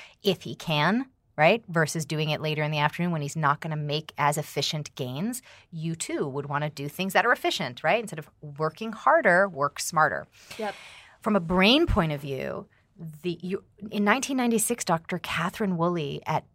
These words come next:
Speaker 1: Northwestern University documented that the female brain changes up to twenty-five percent over the course of the month.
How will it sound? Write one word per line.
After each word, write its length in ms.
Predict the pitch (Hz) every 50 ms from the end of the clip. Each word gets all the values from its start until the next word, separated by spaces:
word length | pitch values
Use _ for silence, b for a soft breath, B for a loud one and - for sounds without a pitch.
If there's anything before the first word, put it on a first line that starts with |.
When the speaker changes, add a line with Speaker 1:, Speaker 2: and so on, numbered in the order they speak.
| _ _
Speaker 1:
Northwestern 540 | - 180 165 170 165 - 196 180 - - 170
University 720 | 165 165 156 143 143 170 180 185 - - 160 151 143 143 139 -
documented 720 | - 160 165 185 190 - - 190 165 147 147 143 147 143 160
that 160 | 156 147 -
the 80 | 165
female 480 | - - - - 202 220 226 226 208 175
brain 400 | 160 165 175 180 185 180 170 160
changes 920 | - - - - 180 185 180 190 208 214 208 175 160 151 120 123 127 - - _ _ _ _
up 200 | - 208 214 -
to 100 | - -
twenty-five 580 | - - - 196 202 214 208 - 180 165 160 -
percent 300 | - 160 - 208 208 196
over 160 | 165 156 143
the 80 | 147 151
course 260 | - - 165 160 -
of 120 | 165 156
the 60 | 156
month. 380 | 143 151 160 143 107 90 - -